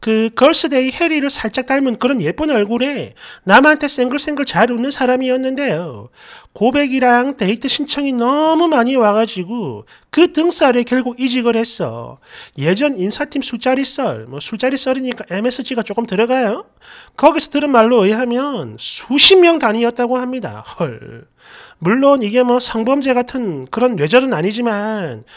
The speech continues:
경우에 따라서는 청년부터 노총각까지 고백 공격을 어마어마하게 받을 수도 있는 거니까.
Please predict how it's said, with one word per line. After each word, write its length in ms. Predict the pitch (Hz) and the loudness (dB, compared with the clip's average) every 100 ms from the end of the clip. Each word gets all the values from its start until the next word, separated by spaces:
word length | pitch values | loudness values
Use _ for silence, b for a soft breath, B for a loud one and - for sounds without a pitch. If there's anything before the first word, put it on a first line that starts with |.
| B B | B B
경우에 380 | - 175 269 294 | 0 2 4 2
따라서는 920 | 294 269 269 269 254 214 202 214 196 190 | 4 2 2 0 0 0 -2 -4 -4 -6
청년부터 580 | - 311 285 240 247 | -2 0 0 -2 -4
노총각까지 960 | 180 220 302 262 247 196 185 269 180 - B B | -4 -2 0 -2 0 0 0 -4 -8 -10 B B
고백 300 | - 247 320 311 | 0 2 2 0
공격을 380 | 269 254 240 - | -4 -2 -2 -2
어마어마하게 840 | 170 254 311 311 302 294 285 254 | 0 4 4 4 4 4 2 -2
받을 220 | 185 170 247 | -4 -4 -4
수도 200 | 262 214 | -2 -2
있는 280 | 185 233 | 0 -2
거니까. 540 | 254 247 254 247 226 | 0 0 -2 -2 -4